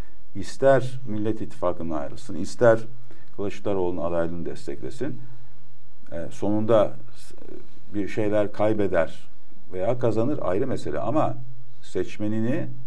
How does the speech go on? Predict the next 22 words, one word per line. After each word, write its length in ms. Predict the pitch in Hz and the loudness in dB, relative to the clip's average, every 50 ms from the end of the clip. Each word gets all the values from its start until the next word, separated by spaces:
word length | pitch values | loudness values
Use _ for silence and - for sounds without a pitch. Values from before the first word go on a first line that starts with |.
| - - - - - - - - - - - - - | 0 0 0 0 0 0 0 0 0 0 0 0 0
e, 60 | 95 | 0
mutlaka 840 | 95 95 95 92 87 107 135 151 131 117 113 98 98 95 90 87 85 | 0 2 2 2 2 0 0 0 2 2 2 2 2 2 0 0 0
seçmeninden 640 | - - 92 87 - 95 98 101 104 117 139 139 117 | 0 0 0 0 0 0 0 0 0 0 0 0 0
bir 40 | 104 | 0
şeyler 360 | - 113 104 104 104 101 95 | 0 0 0 0 0 0 0
kaybederdi. 600 | - 80 71 - - 65 65 - - - - - - - | 0 0 0 0 -2 -2 -2 -2 -2 -2 -2 -2 -2 -2
Yani 360 | 90 95 95 98 101 95 - - - - - - - - - - - - - 104 | -2 -2 0 0 0 0 0 0 -2 -2 0 0 0 0 0 0 0 0 0 2
bu 300 | 120 147 151 - 135 135 - - - - - - 90 | 2 4 4 2 2 0 0 0 0 0 0 0 0
bütünlüklü 460 | 95 92 - 131 139 147 143 - 135 | 0 0 0 2 2 2 2 2 2
bir 60 | 127 123 | 2 2
yapı 260 | 113 110 113 113 101 | 2 2 2 0 0
değil. 240 | 98 95 90 90 - - - - - - - - - - - - - - - - - - - - - - - - - - - | 0 0 0 0 0 0 0 0 0 0 0 0 0 0 0 0 0 0 0 0 0 0 0 0 0 0 0 0 0 0 0
Kurumsal, 560 | - - 135 127 123 123 139 131 92 - 64 104 | 0 0 0 2 2 2 2 2 2 2 0 0
e, 300 | 107 101 98 82 69 - | 2 2 2 0 0 0
şey, 200 | - - 113 92 | 0 0 0 0
e, 460 | - - - - - - 82 90 95 | 0 0 0 -2 -2 -2 -2 -2 0
siyasi 440 | - - 127 120 120 117 123 127 123 | 0 2 4 6 6 6 4 0 0
kimliği 480 | 127 120 113 110 113 110 104 101 90 - - - - - - 110 | 0 0 2 2 2 2 2 2 0 0 0 0 0 0 0 0
i-, 140 | 107 - - - - - - - | 0 0 0 0 0 0 0 0
oturmuş 540 | - 101 - - 107 104 104 95 98 - 95 | 0 0 0 0 0 0 0 0 0 0 0
değil. 280 | 85 85 85 82 82 82 80 - - - | 0 0 0 0 0 0 0 0 0 0
İdeolojik 800 | 113 107 110 110 110 107 107 104 104 113 120 120 - - - | 0 0 2 2 2 2 2 2 0 0 0 0 0 0 0